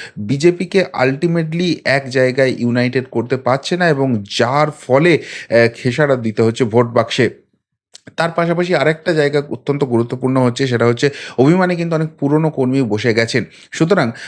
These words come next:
পুরনো কর্মীদের মধ্যে থেকে যদি কাউকে রাজ্য সভাপতি করা যায়, সেটা কিন্তু অত্যন্ত গুরুত্বপূর্ণ হবে, বার্তা দেওয়া যাবে যে আপনি যদি বিজেপিতে সঠিকভাবে কাজটা করেন,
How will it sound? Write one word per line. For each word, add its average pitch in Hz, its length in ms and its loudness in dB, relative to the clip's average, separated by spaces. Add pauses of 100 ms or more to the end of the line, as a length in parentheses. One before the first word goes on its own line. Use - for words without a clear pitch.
(140)
পুরনো 220 380 6
কর্মীদের 202 480 4
মধ্যে 190 240 0
থেকে 185 200 2
যদি 180 160 -2
কাউকে 156 280 2
রাজ্য 131 240 0
সভাপতি 135 420 0
করা 123 240 2
যায়, 135 180 2
সেটা 127 240 -4
কিন্তু 139 220 -2
অত্যন্ত 120 280 -4
গুরুত্বপূর্ণ 120 640 -6
হবে, 123 300 0
বার্তা 101 360 -2
দেওয়া 127 220 2
যাবে 110 300 2 (280)
যে 135 120 4
আপনি 208 480 0
যদি 165 280 0
বিজেপিতে 139 520 -2
সঠিকভাবে 135 640 0
কাজটা 110 360 0
করেন, 156 380 2